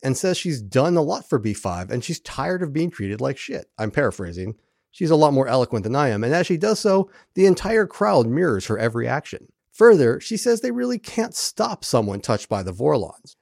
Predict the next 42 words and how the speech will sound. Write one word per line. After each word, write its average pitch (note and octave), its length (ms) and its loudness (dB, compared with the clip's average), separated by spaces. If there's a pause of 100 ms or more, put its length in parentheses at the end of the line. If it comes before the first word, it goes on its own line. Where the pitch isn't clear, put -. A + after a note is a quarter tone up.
at B2 140 0
which G#3 240 0
point F#3+ 320 -2
Sheridan, D#3+ 600 2
himself A#2+ 420 -4
tinkered G#2 400 -6
with F#2 180 -4
by F#2+ 140 -2
the F2+ 80 -8
Vorlons, F#2 680 -8 (380)
puts G#3+ 180 -2
a E3+ 60 4
gun G3+ 260 4
to G3 60 4
her A#2+ 140 4
head G2+ 240 -2
and C3 200 0
reminds E3 400 0
her F#2+ 140 0
of E2 140 -12
this E2 160 -12
fact. - 400 -16 (140)
He B2+ 120 -4
orders D3+ 280 4
her E3+ 120 4
to C#3 180 -2
release B2+ 380 0
all E3 140 -2
the D#3+ 80 -8
people, - 480 -12 (100)
and A#2+ 140 -4
when C3 160 0
she C#3+ 180 -4
does G3+ 320 -2
so, F#2+ 320 -6 (400)
as A2 120 -6
soon E3+ 220 0
as D#3+ 100 0
her D3+ 100 0
guard G#3+ 260 0
is C#3 100 -2
down, D3+ 460 0